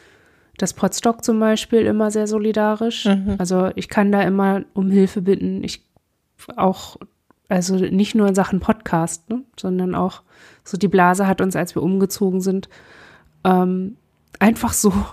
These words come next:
Speaker 1: <laughs> geholfen, dass wir relativ schnell an Kühlschrank und Waschmaschine kommen, ohne was dafür zu wollen oder so. Also einfach, Hannah braucht eine Unterstützung, bums.
Speaker 2: Mhm.
Speaker 1: Oder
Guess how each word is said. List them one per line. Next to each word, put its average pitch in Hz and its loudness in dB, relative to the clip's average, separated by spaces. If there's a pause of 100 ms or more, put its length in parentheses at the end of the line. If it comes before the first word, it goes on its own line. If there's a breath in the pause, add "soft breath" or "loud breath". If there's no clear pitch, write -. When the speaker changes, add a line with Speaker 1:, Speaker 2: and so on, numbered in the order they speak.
(160)
Speaker 1:
<laughs> - -20
geholfen, 190 2
dass 196 -2
wir 196 -6
relativ 190 0
schnell 190 -2
an 185 -4
Kühlschrank 196 -6
und 180 -4
Waschmaschine 190 -8
kommen, 190 -10 (800 soft breath)
ohne 202 4 (540)
was 185 0
dafür 196 -2
zu 185 -6
wollen 175 4 (340)
oder 175 0
so. 196 -6 (240)
Also - -12
einfach, 185 0 (180)
Hannah 190 4
braucht 190 2
eine 208 -2
Unterstützung, 202 -4 (180)
bums. 175 0 (960 loud breath)
Speaker 2:
Mhm. 214 2
Speaker 1:
Oder 185 4